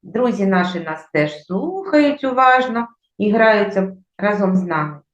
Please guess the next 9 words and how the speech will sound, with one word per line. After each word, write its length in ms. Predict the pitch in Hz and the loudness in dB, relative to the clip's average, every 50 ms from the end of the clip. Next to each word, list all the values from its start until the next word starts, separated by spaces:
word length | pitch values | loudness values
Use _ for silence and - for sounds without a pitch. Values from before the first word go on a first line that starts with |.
| _ _ _ _ _ _ _ | _ _ _ _ _ _ _
Так, 260 | - 185 180 180 - - | -6 -4 -4 -4 -4 -4
приготувалися? 1000 | 185 185 180 202 202 196 208 208 220 277 330 349 285 202 185 185 185 - 156 - _ _ _ _ _ _ _ _ _ _ _ _ _ _ _ _ _ _ _ _ _ _ _ _ _ _ _ _ _ _ _ _ _ _ _ _ _ _ _ _ _ _ _ _ _ _ _ _ _ _ _ 185 | -4 -2 -2 -4 -4 -6 -6 -2 0 2 4 4 4 2 0 -2 -6 -12 -16 -20 _ _ _ _ _ _ _ _ _ _ _ _ _ _ _ _ _ _ _ _ _ _ _ _ _ _ _ _ _ _ _ _ _ _ _ _ _ _ _ _ _ _ _ _ _ _ _ _ _ _ _ 0
Якщо, 600 | 185 240 247 240 - - - 220 185 - - - | 2 2 2 2 0 -2 -2 0 0 0 -2 -4
повторюю 500 | - 196 190 - 180 175 151 151 151 - | -8 -10 -8 -6 -4 -4 -4 -4 -6 -8
ще 220 | - - 170 147 | -6 -4 -4 -4
раз, 220 | - - - - _ | -4 -6 -10 -10 _
якщо 480 | 160 180 190 185 - - 196 180 160 156 | -6 -6 -6 -6 -4 0 0 0 0 0
відповідь 560 | 170 175 170 - - 151 139 139 143 - _ - | -2 -6 -6 -6 -6 -8 -8 -8 -12 -16 _ -4
моя 420 | 151 151 143 143 139 135 139 - | -2 -2 0 0 -2 -4 -6 -10